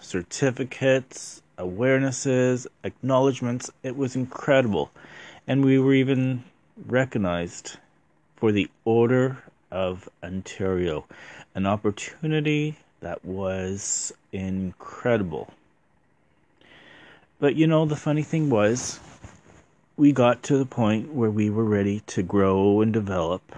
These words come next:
And in April twenty eighteen, I made the decision to choose family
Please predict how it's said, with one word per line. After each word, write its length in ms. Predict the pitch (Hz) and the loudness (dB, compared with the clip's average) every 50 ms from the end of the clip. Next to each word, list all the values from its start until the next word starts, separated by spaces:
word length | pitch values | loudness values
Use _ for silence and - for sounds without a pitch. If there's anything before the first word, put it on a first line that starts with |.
| - - - - - _ _ _ _ _ _ _ _ _ _ _ _ - - - - - - - _ _ | -16 -16 -16 -18 -20 _ _ _ _ _ _ _ _ _ _ _ _ -20 -20 -20 -20 -20 -20 -20 _ _
And 160 | - 101 101 104 | 0 2 2 4
in 320 | 107 101 101 98 95 95 _ _ _ - | 4 4 2 2 0 -2 _ _ _ 0
April 480 | 117 117 117 - - 123 117 117 117 120 | 2 2 2 4 4 4 6 6 4 2
twenty 420 | - - - - 107 104 110 110 | 0 -4 -6 -4 -2 0 2 2
eighteen, 560 | 107 104 104 - - - 95 87 85 90 104 104 - _ _ _ _ _ _ _ _ _ _ _ - | 2 2 0 -2 -6 -8 -6 -6 -6 -6 -8 -12 -18 _ _ _ _ _ _ _ _ _ _ _ -6
I 140 | 92 98 104 | -4 -2 0
made 220 | 110 110 110 104 | 0 2 2 2
the 80 | 101 113 | 2 0
decision 680 | 110 120 117 - - 113 95 92 92 92 92 90 95 101 | 0 0 0 0 2 2 2 2 2 -2 -4 -4 -6 -6
to 140 | - - 104 | -8 -10 -10
choose 720 | - - - - 98 92 87 85 90 92 - - - - _ _ _ _ _ _ _ _ _ _ _ _ _ _ _ _ _ | -8 -6 -4 0 0 0 2 0 0 -2 -4 -8 -16 -18 _ _ _ _ _ _ _ _ _ _ _ _ _ _ _ _ _
family 720 | _ _ - 127 123 127 127 131 127 127 127 127 127 | _ _ 0 2 2 4 4 4 4 4 2 2 0